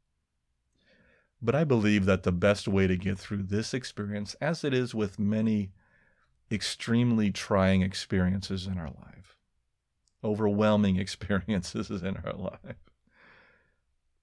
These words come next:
is through acceptance. Now, what is that and what does that really mean? That's a good question. One of the things that I came up with when I was going through this, and I've shared on this podcast since day one or close to day one,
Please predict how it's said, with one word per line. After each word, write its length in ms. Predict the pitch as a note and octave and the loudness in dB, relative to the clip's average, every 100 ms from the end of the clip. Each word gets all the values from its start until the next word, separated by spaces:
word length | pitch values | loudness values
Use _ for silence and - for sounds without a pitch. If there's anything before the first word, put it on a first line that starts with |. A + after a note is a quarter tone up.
| _ | _
is 200 | A#2+ - | -2 -2
through 160 | - A2 | 0 0
acceptance. 640 | G2 - C#2 - - - - _ _ _ _ _ _ _ _ _ _ _ - | -2 -8 -12 -14 -18 -18 -20 _ _ _ _ _ _ _ _ _ _ _ -8
Now, 200 | - A#2 - | -2 0 0
what 240 | A#2 C3+ | 0 2
is 160 | D3 A#2+ | 2 2
that 180 | B2+ | 2
and 80 | A2+ | 2
what 80 | A2 | 0
does 100 | G#2 | 0
that 160 | G#2 G#2 | -2 0
really 260 | G#2 F#2+ | 2 2
mean? 420 | F#2+ G#2 A2+ G#2+ G#2 _ _ _ - | 2 2 2 0 -4 _ _ _ -2
That's 200 | B2 A2+ | 0 2
a 40 | |
good 180 | A2+ F#2+ | 2 0
question. 380 | - E2 - - _ _ _ _ _ _ _ _ _ _ _ _ _ _ _ _ _ | -2 -6 -8 -20 _ _ _ _ _ _ _ _ _ _ _ _ _ _ _ _ _
One 220 | - C#3+ E3+ | -2 2 4
of 60 | |
the 60 | E3 | 4
things 280 | C#3+ A#2+ G#2+ | 4 4 6
that 100 | G2 | 4
I 100 | G2+ | 4
came 220 | - G2+ | 2 2
up 160 | F#2+ | 2
with 280 | F#2+ F#2+ F2+ | 2 0 2
when 140 | F#2+ F#2+ | 2 4
I 80 | |
was 160 | F#2 F#2 | 4 2
going 220 | - F#2 | 2 2
through 240 | F2+ F#2+ F2+ | 2 0 2
this, 220 | F#2 F2+ | 0 2
and 100 | F#2+ | 2
I've 140 | F#2 | 2
shared 440 | - - A2 G#2 G2 | 0 2 2 2 0
on 80 | G2 | 0
this 140 | F#2 | 0
podcast 560 | - - F#2+ F#2 F#2+ F2 | -2 0 0 0 -2 -2
since 260 | - F2+ F2 | -2 -2 -2
day 220 | G2 F#2 | -2 -2
one 340 | E2+ F2 E2+ | 0 -2 -2
or 200 | F2 - - | -6 -8 -10
close 280 | - F#2 - | -2 -2 -2
to 100 | G2 | -6
day 160 | G2 | -4
one, 360 | G2+ G2+ G2 | -4 -6 -6